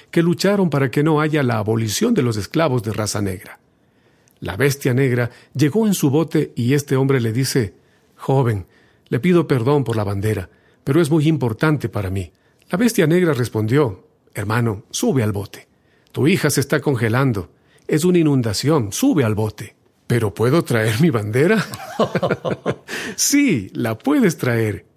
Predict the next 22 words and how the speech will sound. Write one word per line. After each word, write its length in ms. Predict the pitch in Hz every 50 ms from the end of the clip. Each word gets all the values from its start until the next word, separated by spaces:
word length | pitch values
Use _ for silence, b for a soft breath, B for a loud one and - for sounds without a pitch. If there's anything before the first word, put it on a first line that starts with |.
| _ _
Es 160 | - 143 156 160
una 180 | 190 208 214
inundación. 800 | 202 175 156 151 143 127 113 101 - - 135 170 214 208 131 95 b b b b b b _ -
Esto 300 | 196 214 214 - - 233
es 60 | 208
lo 140 | 202 190 -
que 140 | - 139 135
hace 200 | 147 147 - 156
el 60 | 131
buen 200 | 113 127 120 110
prójimo. 600 | - 113 117 107 - - 95 82 85 - - _ _ _ _ _ _ _ _ -
Me 100 | 107 101
encanta. 640 | 95 95 - - 131 135 123 117 101 - - - b b b b b b b b b _ _ -
Ahora, 440 | - - 98 139 147 131 101 - - _ _ _ _ _
si 280 | - - - 117 113 127
él 140 | 160 160 131
realmente 520 | 117 139 139 135 135 147 143 131 143 123
quisiera 360 | - 117 104 - 131 135 135
hablar 300 | 123 110 120 131 131 123
con 180 | - - 101 107
este 240 | 127 131 - 147 120
caballero 520 | - 127 107 101 95 117 131 127 113 B